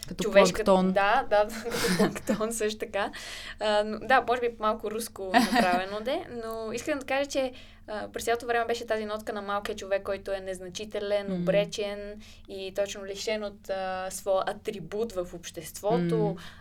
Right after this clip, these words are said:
Speaker 2: а, през професионална гледна точка и, и дори екзистенциална, а, той е лишен от този атрибут, вече има още по-малко смисъл за него. И че,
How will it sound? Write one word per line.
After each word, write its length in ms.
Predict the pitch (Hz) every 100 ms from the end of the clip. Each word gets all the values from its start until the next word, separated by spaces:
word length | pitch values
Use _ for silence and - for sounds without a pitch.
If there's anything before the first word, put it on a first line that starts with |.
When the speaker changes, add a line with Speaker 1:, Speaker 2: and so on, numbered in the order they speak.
| -
Speaker 2:
а, 360 | 180 175 170 170 180 - - - - - -
през 220 | 180 180
професионална 720 | 180 175 185 185 190 233 277
гледна 260 | 240 233 214
точка 340 | 214 214 214
и, 420 | 196 180 180 185 170
и 140 | 175
дори 180 | 175 214
екзистенциална, 1000 | 254 196 185 185 175 - 170 180 208 349 466 - - - - -
а, 520 | 208 208 208 208 202 226 110 -
той 160 | - 214
е 40 |
лишен 240 | 208 220 196
от 80 | 196
този 100 | 196
атрибут, 380 | 190 190 214 214
вече 500 | 202 196 196 190 190
има 140 | 190
още 200 | 190 185
по-малко 420 | 185 185 185 180 -
смисъл 380 | 196 180 -
за 140 | 175 185
него. 300 | 196 - 214 - - - - - - - - - - - - - - - - - -
И 80 |
че, 240 | 214 214